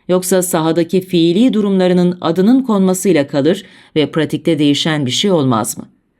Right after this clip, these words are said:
Sırrı Süreyya Önder'in açılış sözlerinde değindiği gibi bir umudu, bir filizi yeşertme çabası kondu önümüze. Can suyu verildi ama yeşertmek için daha fazlasına ihtiyaç olacağı da saklanmıyor.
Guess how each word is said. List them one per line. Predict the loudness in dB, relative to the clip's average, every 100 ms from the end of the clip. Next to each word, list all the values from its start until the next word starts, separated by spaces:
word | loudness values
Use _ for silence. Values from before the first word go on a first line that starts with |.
| _ -20 -16
Sırrı | -4 2 4 4
Süreyya | 2 2 4 2 2
Önder'in | 0 2 2 0 -4 -6
açılış | -2 0 0 0
sözlerinde | 0 0 2 2 2 2
değindiği | 2 0 0 2 2
gibi | 2 0 2
bir | 0
umudu, | 0 -2 -2 -2 0 0 0
bir | -2 -2
filizi | -2 0 0
yeşertme | 0 0 -2 -4 -6 -4
çabası | -4 -4 -4 -4
kondu | -2 -2 -2 -4 -4 -6
önümüze. | -2 -2 -2 -4 -8 _ -20 -14 -4
Can | -2 0
suyu | -2 0 2
verildi | 2 2 0 0 -2 -6
ama | -2 0 2
yeşertmek | 2 0 -2 0 0 0
için | -2 -2 -2
daha | -2 -4
fazlasına | -4 -2 -4 -4 -4
ihtiyaç | -4 -2 -2 -2 -2
olacağı | -4 -2 -2 0
da | -2
saklanmıyor. | -2 -4 -4 -4 -2 -2 -4